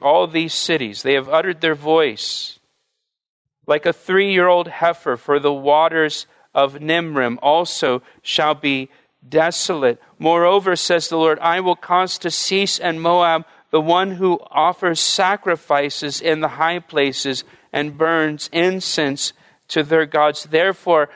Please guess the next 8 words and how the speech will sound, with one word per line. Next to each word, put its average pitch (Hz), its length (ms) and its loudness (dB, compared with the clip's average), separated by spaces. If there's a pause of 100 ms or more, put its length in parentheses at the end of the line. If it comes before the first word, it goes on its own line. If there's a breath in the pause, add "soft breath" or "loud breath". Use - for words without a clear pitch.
(120)
my 160 240 -2
heart 185 400 0
shall 160 360 0
wail 160 640 2 (1000)
like 139 240 -2
flutes - 960 -2 (500)
for 139 160 -2
Moab, 123 640 -2